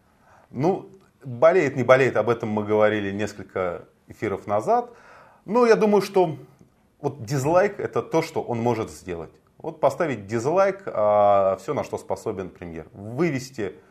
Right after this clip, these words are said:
а, через посла-, своих друзей деньги, освоить их и ставить дизлайки.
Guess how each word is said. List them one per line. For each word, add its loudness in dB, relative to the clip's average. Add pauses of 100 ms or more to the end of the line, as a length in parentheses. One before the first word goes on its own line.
(280)
а, 2
через -4 (200)
посла-, -4
своих 2
друзей -2 (100)
деньги, -2 (300)
освоить 0
их -8
и -8
ставить -4 (160)
дизлайки. -8